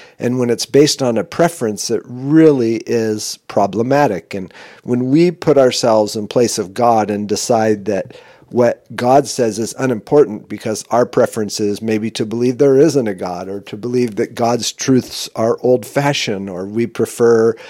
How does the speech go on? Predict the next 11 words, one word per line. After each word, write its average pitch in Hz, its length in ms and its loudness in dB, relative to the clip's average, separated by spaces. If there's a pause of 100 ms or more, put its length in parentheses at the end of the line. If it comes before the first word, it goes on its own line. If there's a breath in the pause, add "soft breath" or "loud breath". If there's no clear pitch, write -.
(280 loud breath)
to 120 200 0
live 117 280 2
our 113 100 2
lives 110 400 -2
a 107 60 0
certain 117 400 -2
way 120 240 2
even 113 400 -2
if 110 240 -4
God 107 340 0
doesn't 107 460 -4